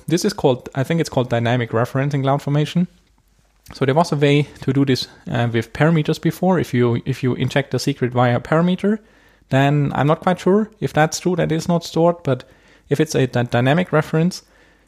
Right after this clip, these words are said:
then the value is never stored in CloudFormation. And it's also never outputted at any, like, time in CloudFormation. So it's, it's not possible to leak the secret through CloudFormation. Um, the kind of bad news here is that,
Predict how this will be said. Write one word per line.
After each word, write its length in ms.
then 480
the 240
value 320
is 120
never 240
stored 280
in 80
CloudFormation. 760
And 440
it's 180
also 280
never 260
outputted 680
at 240
any, 280
like, 260
time 340
in 100
CloudFormation. 520
So 80
it's, 220
it's 100
not 220
possible 360
to 120
leak 200
the 100
secret 400
through 220
CloudFormation. 720
Um, 380
the 100
kind 200
of 100
bad 220
news 180
here 180
is 120
that, 320